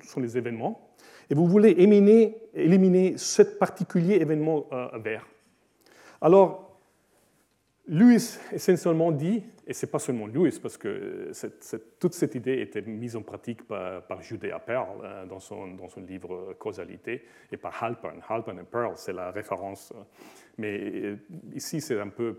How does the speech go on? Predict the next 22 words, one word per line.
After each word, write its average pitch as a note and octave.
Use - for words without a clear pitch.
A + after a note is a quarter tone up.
plus, A#2
euh, F#2+
dans F#2+
un G2
contexte -
combinatoire. G#2
Euh, A2+
euh, G#2+
vous C3
voulez, G#3+
maintenant, F#3
la D#3
question A3+
ici C3
est, A2+
qu'est-ce -
qu'était E3+
la, C3
la, C#3+
l'impact D3
causal D#3+
de, B2